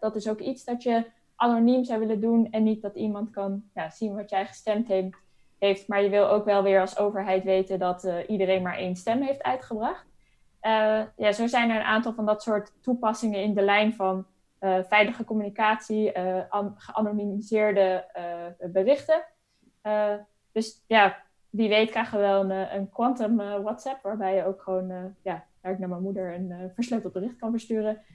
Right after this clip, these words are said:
dat ook niet afgelezen kan, uitgelezen kan worden door, eh, de WhatsApp-servers. Eh, er zijn nog meer, ook heel veel toepassingen meer in de, in de wetenschap zelf.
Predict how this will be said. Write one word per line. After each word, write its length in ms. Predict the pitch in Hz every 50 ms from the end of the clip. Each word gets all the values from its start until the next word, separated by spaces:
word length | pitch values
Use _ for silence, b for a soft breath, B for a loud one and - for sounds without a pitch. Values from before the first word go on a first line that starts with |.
| b b _ _
dat 160 | 190 190 190
ook 100 | 196 196
niet 200 | 214 190 180 -
afgelezen 480 | - 208 - - 196 185 180 214 214 208
kan, 140 | 185 175 - -
uitgelezen 500 | - 196 202 196 - 214 185 185 185 -
kan 100 | 180 170
worden 220 | 165 165 165 165
door, 140 | 175 165 160
eh, 200 | 160 160 160 156
de 100 | 165 180
WhatsApp-servers. 920 | 185 170 185 - - 233 233 - - 214 214 233 - 226 254 262 - - _ _ _ _ _ _ _ _ _ _
Eh, 360 | - 233 226 226 226 220 226 220 220 - - _ -
er 120 | 226 226
zijn 180 | 214 240 247 240
nog 140 | 240 240 240
meer, 240 | 233 233 226 226 226
ook 240 | 220 220 - - _ -
heel 180 | 214 220 233
veel 120 | 233 247 240
toepassingen 580 | 247 262 247 254 226 226 233 233 214 208 208
meer 260 | 202 202 202 202 -
in 200 | - - 226 214
de, 180 | 196 202 - -
in 140 | - 220 214
de 80 | 202
wetenschap 440 | 202 208 202 208 - - - 208 208
zelf. 420 | - 202 190 196 269 320 - -